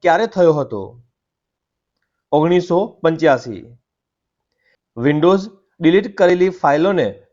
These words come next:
શેમાં સૂચવે છે? રિસાયકલ બિન. કમ્પ્યુટરને બંધ કરવા કયો વિકલ્પ પસંદ કરશો? ટર્ન ઓફ કમ્પ્યુટર. નીચેનામાંથી કયો વિકલ્પ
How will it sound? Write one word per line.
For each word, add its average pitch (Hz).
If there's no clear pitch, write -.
શેમાં 160
સૂચવે 170
છે? 120
રિસાયકલ 147
બિન. 107
કમ્પ્યુટરને 202
બંધ 175
કરવા 175
કયો 175
વિકલ્પ 160
પસંદ 156
કરશો? 131
ટર્ન 175
ઓફ 151
કમ્પ્યુટર. 120
નીચેનામાંથી 202
કયો 202
વિકલ્પ 180